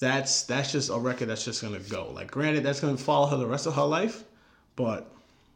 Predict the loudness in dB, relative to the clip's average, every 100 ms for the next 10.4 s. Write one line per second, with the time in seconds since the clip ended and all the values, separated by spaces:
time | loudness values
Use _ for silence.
0 | _ -2 2 4 4 4 2 0 -2 -4
1 | -6 -2 0 2 0 -2 -10 -20 -20 -20
2 | _ 0 2 2 0 -4 -8 -20 _ _
3 | _ _ -2 2 4 4 2 2 0 2
4 | 0 0 -2 -2 -4 -4 -2 0 -2 -6
5 | -6 -4 -2 -2 -2 -8 -8 -12 -10 -4
6 | 0 4 4 4 4 2 2 4 2 0
7 | -6 -20 -20 -12 -8 -4 0 4 4 2
8 | -2 -4 -2 -2 -2 -4 2 2 4 0
9 | -4 -14 _ _ _ _ _ _ _ -8
10 | -4 -4 -4 -6